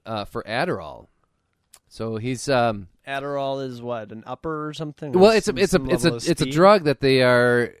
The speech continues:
Speaker 1: uh, that they, uh, subscri-, prescribe, prescribe, subscribe.
Speaker 2: Subscribe.
Speaker 1: I subscribe to Adderall. I, they prescribe it for people with A D D, and because
Speaker 2: Okay.
Speaker 1: the
Speaker 2: Oh, okay.
Speaker 1: because the brain of the people with A D D, uh, is opposite of a normal brain.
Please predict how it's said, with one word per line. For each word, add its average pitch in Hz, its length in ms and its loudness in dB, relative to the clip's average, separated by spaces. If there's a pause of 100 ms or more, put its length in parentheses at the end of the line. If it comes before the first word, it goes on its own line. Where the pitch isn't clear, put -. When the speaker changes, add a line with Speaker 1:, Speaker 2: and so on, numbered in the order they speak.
Speaker 1:
uh, 117 300 0
that 110 160 -4
they, 104 420 -2
uh, 104 60 -10 (220)
subscri-, - 520 -8
prescribe, 127 540 -2
prescribe, 92 680 -8
subscribe. - 520 -12
Speaker 2:
Subscribe. - 400 2
Speaker 1:
I 180 40 10
subscribe 135 500 4
to 117 60 -2
Adderall. 107 280 2 (420)
I, 143 180 2
they 135 280 0
prescribe 151 640 -6
it - 40 -2
for 120 120 -8
people 101 220 -4
with 98 100 -8
A 85 80 -6
D 82 100 -10
D, 262 320 -4
and 101 320 -8 (300)
because 160 320 2
Speaker 2:
Okay. 135 80 -2
Speaker 1:
the 175 40 0
Speaker 2:
Oh, 160 200 -4
okay. 127 260 -12
Speaker 1:
because 180 300 4
the 143 80 -2
brain 180 760 -2
of 123 180 0
the 120 60 -8
people 127 280 -4
with 110 100 -6
A 113 120 -4
D 107 80 -6
D, 110 420 -2 (1000)
uh, 110 240 2
is 101 160 -6
opposite 110 640 -4
of 98 100 -12
a 101 40 -8
normal 107 300 -6
brain. 147 340 -8